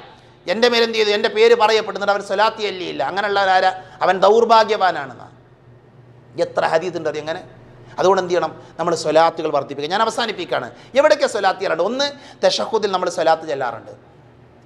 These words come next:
അതേപോലെ തന്നെ ബാങ്ക് കേട്ട് കഴിഞ്ഞാൽ നമ്മൾ എന്ത് ചെയ്യണം? സ്വലാത്ത് ചെല്ലണം. അതേപോലെ തന്നെ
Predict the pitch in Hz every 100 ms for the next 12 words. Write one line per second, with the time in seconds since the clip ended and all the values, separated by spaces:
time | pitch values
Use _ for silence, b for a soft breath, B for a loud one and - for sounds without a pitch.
0 | - 190 254 247 247 247 254 285 277 -
1 | 160 202 269 311 320 269 294 294 285 254
2 | 233 226 220 208 190 180 160 160 - -
3 | - _ - 180 170 170 135 123 110 -
4 | - b b 202 285 294 277 285 277 294
5 | 311